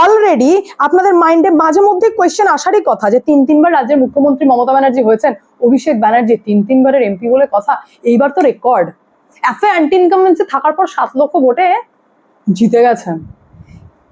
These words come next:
সেই অভিষেক ব্যানার্জির গড় দক্ষিণ চব্বিশ পরগনা, সেখানে পকেটে দুটো ভোটার কার্ড নিয়ে ঘুরে বেড়ান এক একজন ব্যক্তি। আবারও ধরা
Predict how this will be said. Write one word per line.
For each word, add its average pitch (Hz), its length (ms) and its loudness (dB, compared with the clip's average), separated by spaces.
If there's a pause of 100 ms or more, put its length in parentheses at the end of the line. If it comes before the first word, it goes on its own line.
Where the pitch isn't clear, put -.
(140)
সেই 403 220 2 (140)
অভিষেক 427 380 0
ব্যানার্জির 381 400 2 (100)
গড় 330 220 2 (100)
দক্ষিণ 339 260 -2 (100)
চব্বিশ 320 320 -2 (100)
পরগনা, 302 400 0 (100)
সেখানে 339 220 0 (120)
পকেটে 294 360 -2 (160)
দুটো 311 220 -2 (120)
ভোটার 330 360 -2
কার্ড 311 160 0 (100)
নিয়ে 311 220 2
ঘুরে 285 220 2
বেড়ান 285 240 0 (760)
এক 220 140 -8
একজন 247 300 0
ব্যক্তি। 202 320 -4 (960)
আবারও 381 360 0
ধরা 381 160 2